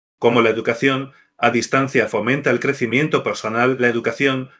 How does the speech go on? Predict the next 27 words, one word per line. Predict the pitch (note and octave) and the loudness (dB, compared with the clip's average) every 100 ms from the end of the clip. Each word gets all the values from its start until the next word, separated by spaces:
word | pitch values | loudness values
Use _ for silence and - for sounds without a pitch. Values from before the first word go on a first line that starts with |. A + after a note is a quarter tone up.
| _ | _
a | A#2+ A#2+ | -2 0
distancia | A#2 C#3 C3+ C3+ A#2+ | 0 0 -2 0 0
no | A#2+ F3 | 2 2
solo | F3 D#3 A#2+ | 6 6 6
se | C#3+ C#3+ | 2 2
trata | A#2+ A2+ G#2 | 0 0 -2
de | G#2 | -2
adquirir | G2+ C3 E3 D#3+ | 0 2 2 2
conocimientos, | C#3+ B2 B2 A#2 G2 F2+ F2+ - - _ _ - | -2 0 -2 -2 -6 -10 -14 -16 -20 _ _ 0
también | A#2+ A#2 C3+ C3+ | 2 4 2 4
te | |
ayuda | A2+ C#3 D#3+ | 4 4 4
a | C3+ | 4
crecer | A2 A#2+ C3 | 2 2 2
como | C3 B2+ | 2 0
persona. | - - A#2 G2+ F2+ _ _ _ A#2 | 0 -2 -2 -4 -8 _ _ _ 4
Al | A#2+ | 4
aprender | A#2+ B2 B2 A2+ | 4 2 4 4
a | A2 | 4
tu | A2+ A#2 | 0 2
propio | D#3 E3+ E3 B2 | 4 4 4 2
ritmo, | A#2+ D#3 B2 F#2 - - | 2 0 0 -6 -10 -4
desarrollas | C3+ C3+ B2 C3+ C#3 B2+ C3 | 0 2 4 4 4 4 2
habilidades | A#2+ A#2 B2+ B2 B2+ B2+ | 2 4 4 4 0 0
como | A#2+ A2 | 0 0
la | A2+ | 2
autodisciplina | A2 A#2 A2 A#2 B2 C#3+ E3+ E3 D3+ | 2 2 0 0 0 2 2 2 -2